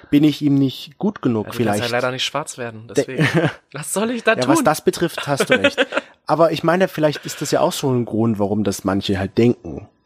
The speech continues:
Speaker 1: dass es ein No-Go ist oder für sie ein No-Go ist.
Speaker 2: Hm. Wie oft denkst denn du, schauen unsere Olivenfreunde Pornos in der Woche?
Speaker 1: Das ist, ich glaube ich, echt schwer zu sagen, weil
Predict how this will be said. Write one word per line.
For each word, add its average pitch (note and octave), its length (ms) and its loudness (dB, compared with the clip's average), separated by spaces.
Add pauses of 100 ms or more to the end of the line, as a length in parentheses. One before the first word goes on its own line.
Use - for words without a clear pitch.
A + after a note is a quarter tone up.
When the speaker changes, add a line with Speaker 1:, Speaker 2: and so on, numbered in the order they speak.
(140)
Speaker 1:
dass G2+ 140 -2
es G2+ 100 0
ein F#2+ 120 -6
No-Go G2 300 0
ist - 380 -16
oder G#2+ 120 0
für F#2+ 200 -2
sie G2 160 -2
ein E2+ 100 -4
No-Go E2+ 300 -6
ist. - 260 -14 (420)
Speaker 2:
Hm. C3+ 480 2 (760)
Wie A3 180 2
oft - 200 -2
denkst A3 300 2
denn A#2 180 -2
du, E3 340 -4 (580)
schauen A#3+ 560 0
unsere F3 500 0
Olivenfreunde B2 920 -2 (220)
Pornos A2 400 -2
in A2 100 -8
der G2+ 180 -8
Woche? - 220 -4 (160)
Speaker 1:
Das G#2 180 -2
ist, A#2+ 100 0
ich - 80 -2
glaube C3 240 4
ich, - 120 -6
echt - 220 -4
schwer A#2+ 300 0
zu - 160 -6
sagen, A2+ 480 0 (520)
weil G#2 720 2